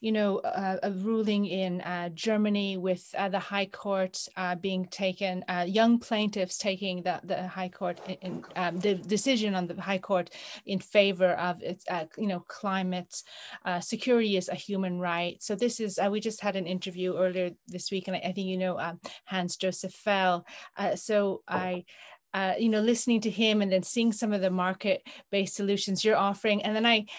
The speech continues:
I start to believe what he was saying is that we can get this hundred percent renewable energy just, uh,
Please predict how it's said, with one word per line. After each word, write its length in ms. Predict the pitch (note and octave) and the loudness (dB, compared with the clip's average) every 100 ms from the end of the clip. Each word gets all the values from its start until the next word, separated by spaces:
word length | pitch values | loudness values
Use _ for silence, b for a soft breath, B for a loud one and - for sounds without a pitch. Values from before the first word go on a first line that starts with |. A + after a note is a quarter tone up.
| B | B
I 120 | - | -2
start 340 | G#3 - A3+ A3 | 0 4 4 4
to 120 | - | 0
believe 400 | F3+ G#3+ B3 A#3+ | -2 2 2 2
what 120 | G3 | 0
he 140 | G3 G#3 | 0 0
was 180 | G3+ - | 0 0
saying 360 | G#3 F#3+ F#3 | 2 2 2
is 120 | F#3 | 0
that 180 | - F#3+ F#3 F#3+ | 4 2 2 -12
we 240 | - A3+ A3+ | -4 0 2
can 380 | - A#3 B3+ A#3+ | 2 2 2 2
get 180 | G3+ | 0
this 180 | G3+ F#3 | -2 -6
hundred 360 | F#3 G3+ G3 F3+ | -4 -2 -2 -4
percent 320 | G3 - F3+ | -4 -4 -2
renewable 520 | F#3 F#3 F3+ F3 F3+ | -2 -2 -2 0 -2
energy 580 | E3 F#3 F3+ - F3+ F3 B B - | -2 -4 -6 -4 -4 -6 B B -16
just, 500 | - G#3 F#3 - - - | 2 2 4 -4 -8 -8
uh, 320 | G3 F#3+ F#3 | -4 -2 -2